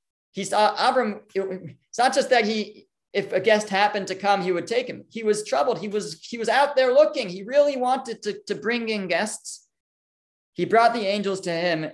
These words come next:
in the likeness of men. So since God saw that Avraham really wanted guests, so he brought him guests.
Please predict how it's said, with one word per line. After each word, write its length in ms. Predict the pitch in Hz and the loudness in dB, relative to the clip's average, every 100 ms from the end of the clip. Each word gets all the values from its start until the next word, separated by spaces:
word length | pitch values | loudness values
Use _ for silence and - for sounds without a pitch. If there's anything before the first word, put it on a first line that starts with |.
| - | -8
in 140 | 151 | -4
the 60 | 151 | 0
likeness 440 | 147 147 131 123 | 2 0 -2 -12
of 80 | 117 | -10
men. 220 | 98 120 | -10 -12
So 180 | - 131 | -8 -8
since 280 | 104 190 165 | -6 -8 0
God 280 | 190 185 185 | 2 2 2
saw 280 | 190 185 | 0 0
that 300 | 160 147 - | 2 -2 -2
Avraham 540 | - 170 165 160 147 143 | -4 -2 -2 -4 -4 -6
really 320 | 175 262 214 | -4 -2 0
wanted 360 | 180 202 208 190 | 0 -2 -2 -4
guests, 640 | 190 247 196 - - - _ _ _ _ _ | -2 0 -2 -8 -16 -20 _ _ _ _ _
so 180 | - 185 | 0 0
he 120 | 180 | 0
brought 420 | - 175 175 175 | 0 0 2 0
him 440 | 147 139 131 123 127 _ _ _ | -4 -6 -6 -10 -14 _ _ _
guests. 640 | - - - - - - | -8 -8 -10 -16 -18 -20